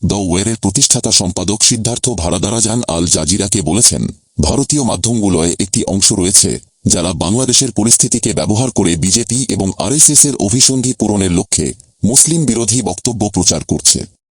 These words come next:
ভারতীয় সংবাদ মাধ্যম স্ক্রল ইনের সম্পাদক নরেশ ফার্নান্ডেজ আল জাজিরাকে বলেছেন যে হিন্দুত্ব সমর্থ করা এই সংকটের সময়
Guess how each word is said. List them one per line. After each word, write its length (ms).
ভারতীয় 480
সংবাদ 400
মাধ্যম 360
স্ক্রল 420
ইনের 220
সম্পাদক 540
নরেশ 280
ফার্নান্ডেজ 680
আল 220
জাজিরাকে 500
বলেছেন 500
যে 180
হিন্দুত্ব 480
সমর্থ 400
করা 320
এই 140
সংকটের 460
সময় 400